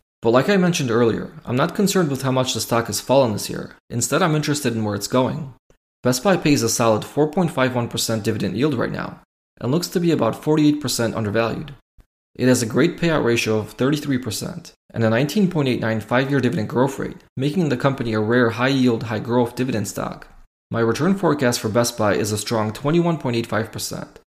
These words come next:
with a little more than half of the return coming from the potential undervaluation. In fourth place, we have Advance Auto Parts, appearing on the watchlist for the sixth consecutive month. The stock posted a strong eleven point eight six percent gain in July,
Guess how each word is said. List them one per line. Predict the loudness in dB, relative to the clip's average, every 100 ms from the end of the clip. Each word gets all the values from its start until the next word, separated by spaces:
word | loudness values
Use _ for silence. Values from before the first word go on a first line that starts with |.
| _ _ _ -10
with | -4
a | 0
little | 2 2
more | 2 2
than | 2
half | 0 -2
of | 0
the | -2
return | 0 0 -2
coming | -2 -4 -4
from | -4
the | -6
potential | -6 -6 -4 -2
undervaluation. | -2 -2 -2 0 -2 -4 -8 -10 -14 _ -20 -20 _
In | -6
fourth | -2 2 2 2
place, | 0 2
we | 2
have | 2
Advance | 2 0 0 0
Auto | 0 0
Parts, | 0 -6 -8 -10
appearing | -6 -2 0 2
on | 2
the |
watchlist | 2 2 0 -4
for | -4
the | -4
sixth | -2 -4 -4
consecutive | -6 -4 -2 -2 -2
month. | -4 -6 -12 _ _ _ _
The | -6
stock | -2 0 0 0
posted | -2 0 0
a | -2
strong | 0 0 0 2
eleven | 2 2 2 0
point | 0
eight | -2 -2
six | -6
percent | -6 -6 -4 -2
gain | -2 -2
in | -2
July, | 0 -2 -4